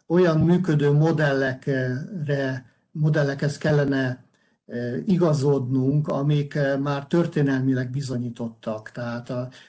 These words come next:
a kísérletezés és a, a, a pót megoldásoknak a, a módszerei, amit, ö, ö, gyakran alkalmaznak sok országban, ez, ez láthatólag nem vezetett eredményre,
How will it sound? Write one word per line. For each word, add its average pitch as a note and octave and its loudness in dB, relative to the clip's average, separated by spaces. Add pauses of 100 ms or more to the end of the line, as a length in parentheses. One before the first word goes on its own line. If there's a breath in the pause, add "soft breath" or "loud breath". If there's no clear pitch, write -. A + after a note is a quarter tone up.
a - -12
kísérletezés C#3+ -2
és C3 -6
a, B2+ -4 (420 soft breath)
a, A#2+ -4 (300)
a - -10
pót D3+ 0
megoldásoknak C3 -2
a, A#2+ -6 (520 soft breath)
a C#3+ -6
módszerei, C#3+ 2
amit, C3 -4
ö, B2+ -2 (600)
ö, C3 -14 (480)
gyakran C#3 -2
alkalmaznak C3 -2
sok D3 -6
országban, C#3+ -2
ez, C3+ -4
ez C3+ -8
láthatólag C#3 -2 (400 soft breath)
nem C#3 0
vezetett A#2 -2
eredményre, A#2 0